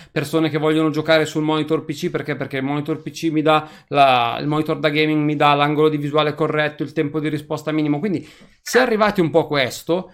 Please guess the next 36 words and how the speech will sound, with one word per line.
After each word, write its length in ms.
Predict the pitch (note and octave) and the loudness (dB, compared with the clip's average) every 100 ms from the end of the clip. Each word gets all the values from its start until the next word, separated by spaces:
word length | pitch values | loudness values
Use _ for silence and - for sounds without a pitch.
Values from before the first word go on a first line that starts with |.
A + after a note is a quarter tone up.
| - | -14
e 100 | D3 | -2
questo 380 | G#3 G#3+ E3+ - | 2 2 0 -2
è 80 | F3 | 0
un 100 | E3+ | 0
dato 200 | F3 F3+ | 0 -2
di 60 | |
fatto, 240 | G3 G#3+ D#3 | 0 0 0
è 20 | |
già 160 | D#3 | 0
così 260 | E3 D3+ D#3+ | 0 -2 2
oggi, 580 | E3+ D3 C#3+ G#3 C#4+ - _ _ - | 4 2 -2 -6 -6 -10 _ _ -8
e 80 | |
un 100 | G3+ | -2
po' 140 | G3+ C#4+ | 2 4
è 40 | |
voluto, 380 | F3+ F#3+ D3+ D3 | 4 2 2 -2
perché 240 | C#3+ C#3 | -4 -6
si 140 | D3 D#3 | -4 2
vuole 160 | E3 | 2
probabilmente 480 | D#3+ D#3+ E3+ B3 A#3 | 2 0 0 0 -2
portare 500 | F3+ E3 F#3 E3+ C#3+ | -4 -4 0 2 0
un 180 | C3 D#3+ | -2 -4
po' 140 | F#3 | -4
di 60 | F#3 | -4
utenza 440 | E3 G3 F#3+ F3 | -2 -2 -2 -4
P 120 | D#3 D#3 | -6 -6
C 200 | G#3+ G3+ | -6 -2
che 120 | D#3 | 0
non 160 | F3+ | -2
si 100 | A3 | -4
è 40 | G#3 | -2
mai 120 | A3 | -2
spostata 520 | A3 F#3+ E3+ G#3+ G#3 | -4 -6 -4 -4 0
dal 200 | F3 E3 | -2 -2
P 120 | - D#3+ | -4 -6
C, 340 | C4+ A#3 | -2 -4